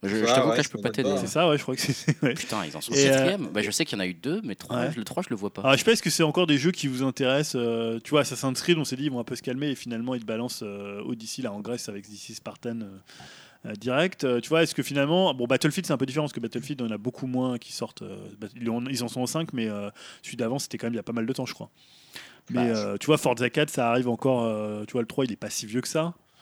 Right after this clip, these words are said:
Speaker 1: Elohim,
Speaker 3: Euh,
Speaker 1: toi, ça, c'est des, c'est des, t'es, t'es lassé un
Speaker 2: Euh,
Speaker 1: peu par ces séries, tu les suis, tu... Il y en a certaines que tu suis plus que d'autres là-dedans ?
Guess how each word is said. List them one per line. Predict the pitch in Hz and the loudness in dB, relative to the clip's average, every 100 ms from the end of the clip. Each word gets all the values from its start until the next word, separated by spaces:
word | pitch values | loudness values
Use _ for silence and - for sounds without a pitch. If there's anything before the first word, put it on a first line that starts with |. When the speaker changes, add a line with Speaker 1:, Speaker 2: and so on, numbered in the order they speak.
| _ _ - - _ _ _ - | _ _ -20 -20 _ _ _ -8
Speaker 1:
Elohim, | 95 92 160 | -2 0 2
Speaker 3:
Euh, | |
Speaker 1:
toi, | 185 156 | 2 2
ça, | - 104 98 | 2 2 2
c'est | - | 0
des, | 101 95 95 | 0 2 2
c'est | 95 104 | 0 -2
des, | 101 98 95 | -2 -2 0
t'es, | 107 | -4
t'es | - 117 | -2 0
lassé | 123 - 185 | 2 4 4
un | |
Speaker 2:
Euh, | 135 131 | 4 4
Speaker 1:
peu | |
par | 131 - | 2 0
ces | 120 | -2
séries, | - 127 185 | 0 -2 0
tu | 117 | 0
les | |
suis, | 110 - 170 | 0 0 -4
tu... | - 120 107 | -4 -2 0
Il | 110 | 2
y | |
en | |
a | 117 | 2
certaines | 120 160 151 | 2 0 0
que | |
tu | 127 110 | -2 -6
suis | - | -6
plus | - 135 | -8 -4
que | - | -2
d'autres | 135 185 | 0 0
là-dedans ? | 147 135 | -2 -2